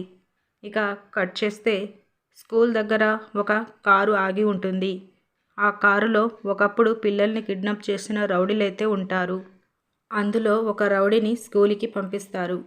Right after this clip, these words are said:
ఆ రౌడీ స్కూల్లో అమరేంద్ర పిల్లల్ని ఫోన్లో ఫోటోలు చూస్తూ వెతుకుతూ ఉంటాడు. సడన్గా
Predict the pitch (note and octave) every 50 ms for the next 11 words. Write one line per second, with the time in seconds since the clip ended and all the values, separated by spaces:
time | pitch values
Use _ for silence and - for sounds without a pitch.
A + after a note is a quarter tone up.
0 | - _ _ _ _ _ - G#3 G#3+ G#3 G3+ G3 G#3 G#3 A#3 A3+ A3 - - -
1 | G#3+ G#3 G#3+ A3 A3+ A3 G#3+ G#3+ - - - G3+ G3 G3+ G#3+ A3+ A#3 A3+ A#3 A3
2 | A3 A3 G#3+ G#3+ G#3+ G#3 G#3+ G#3+ G#3 G3 G#3 A#3 - - _ _ _ _ _ _
3 | - - G#3+ G#3+ A3 A3+ A3+ A3 A3+ - A3 G3+ G3+ G#3 A3 A3+ A3+ A3 - G3+
4 | G3 G3 - A3+ A#3 G#3+ G3+ G3 G3+ G#3 - G#3+ G#3 G#3 G#3+ A3+ G#3+ G3 F#3 F#3+
5 | F#3+ F#3+ F#3+ F#3+ F#3+ F#3 F#3+ - - _ _ _ _ _ _ _ _ _ _ _
6 | - G#3 G3 G#3 G#3+ A#3 A#3 A3+ A3